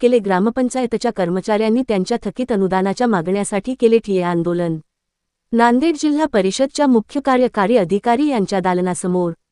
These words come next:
ग्रामपंचायतच्या कर्मचाऱ्यांनी थकीत अनुदानाच्या मागणीसाठी आंदोलन केल्याचं पाहायला मिळाले. ग्रामपंचायतच्या कर्मचाऱ्यांचे मागील अनेक महिन्यापासून या कर्मचाऱ्याचे अनुदान थकले आहे.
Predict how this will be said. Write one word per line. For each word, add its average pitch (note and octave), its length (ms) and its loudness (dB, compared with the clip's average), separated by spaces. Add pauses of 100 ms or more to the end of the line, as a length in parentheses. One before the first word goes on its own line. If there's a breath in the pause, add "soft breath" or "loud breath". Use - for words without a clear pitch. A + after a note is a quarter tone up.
(260)
ग्रामपंचायतच्या D4+ 920 2
कर्मचाऱ्यांनी A#3 760 0
थकीत C4 320 -4
अनुदानाच्या G#3+ 560 0
मागणीसाठी G#3+ 640 0
आंदोलन G#3+ 500 2
केल्याचं G3 340 2
पाहायला F#3 380 0
मिळाले. F3+ 460 -2 (440)
ग्रामपंचायतच्या D4 960 2
कर्मचाऱ्यांचे F#3 920 -2 (220)
मागील A#3 360 4
अनेक D#4+ 300 0
महिन्यापासून A#3+ 680 2
या C4 120 0
कर्मचाऱ्याचे A3 760 -2
अनुदान A3+ 440 0
थकले G3 280 -4
आहे. F3+ 360 -2